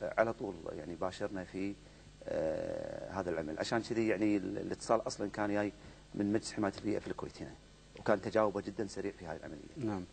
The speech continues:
Speaker 2: آه، أستاذ وليد، كيف كانت، آه، ردة فعل الفريق بهذا التكليف؟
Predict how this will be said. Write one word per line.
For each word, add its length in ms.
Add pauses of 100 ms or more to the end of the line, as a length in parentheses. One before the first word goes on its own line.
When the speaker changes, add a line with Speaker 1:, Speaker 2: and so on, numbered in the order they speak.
(460)
Speaker 2:
آه، 400
أستاذ 260
وليد، 180
كيف 260
كانت، 320 (220)
آه، 200
ردة 300 (460)
فعل 480
الفريق 680
بهذا 240
التكليف؟ 460